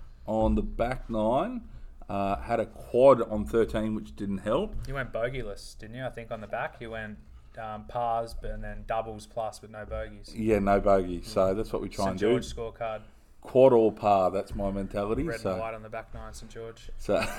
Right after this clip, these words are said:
Speaker 1: <laughs> so t-, ten over, yeah, exactly, with the, with the scorecards. Ten over on the back side, thirty-eight points, which was, uh,
Speaker 2: Yeah, it's
Speaker 1: it was
Speaker 2: good
Speaker 1: a
Speaker 2: going.
Speaker 1: P B. I think it was ninety-five I shot, so it was a P B for me. Uh, then thirty-one on Sunday. It was even after twelve holes and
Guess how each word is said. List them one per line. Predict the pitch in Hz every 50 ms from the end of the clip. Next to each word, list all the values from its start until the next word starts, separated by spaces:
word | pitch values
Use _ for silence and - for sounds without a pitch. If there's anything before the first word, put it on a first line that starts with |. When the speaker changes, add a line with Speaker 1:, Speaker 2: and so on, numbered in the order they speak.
| - 208
Speaker 1:
<laughs> | - - 208 175 -
so | - - 160 139 139 131
t-, | - - - 139
ten | - - - - 151 147
over, | 139 135 131 123 120 123 123 120 - - - - -
yeah, | 113
exactly, | 113 104 - 117 107 - - - 95
with | 95 101 95
the, | 101 95
with | - 98 95
the | 95
scorecards. | 92 - - 101 95 - 110 123 147 - - - - - - -
Ten | - 127 123
over | 123 123 113
on | 113 104
the | 98
back | 110 110 104 107
side, | - 117 127 123 123
thirty-eight | - - 143 143 147 139 131 120 -
points, | - 147 156 170 196 180 - - - - - -
which | - 120 113 113 -
was, | 113 113 107 101 98 - -
uh, | 110 107 104 104 104 104 - - - - - - -
Speaker 2:
Yeah, | 139 131
it's | 117 -
Speaker 1:
it |
was | - 117
Speaker 2:
good | 104 113
Speaker 1:
a | 120
Speaker 2:
going. | 120 120
Speaker 1:
P | 117
B. | 135
I | 143 139
think | 143
it | 139 127
was | 107
ninety-five | 107 107 107 110 107 101 95 - 101 104 113 123 123
I | 104
shot, | - - 107 123 160 160
so | - -
it | 101
was | 95
a | 98
P | - - - 123 117 110
B | 104 110 113 113 113
for | 107 - - - - 107 101
me. | 101 101 110 120 127 139 151 196 254 294 294 - - - - - - -
Uh, | - 104 107 107 107 110 101
then | 120 117 110
thirty-one | 110 - 123 120 113 110 107 107 101
on | 101 92
Sunday. | - - 107 107 107 107 98
It | 95
was | 95 95 110
even | 117 120 120 113 110 104 101 104 -
after | 101 101 98 - -
twelve | - - - 98 95 92
holes | 98 95 95 95 98 90 98
and | 95 90 90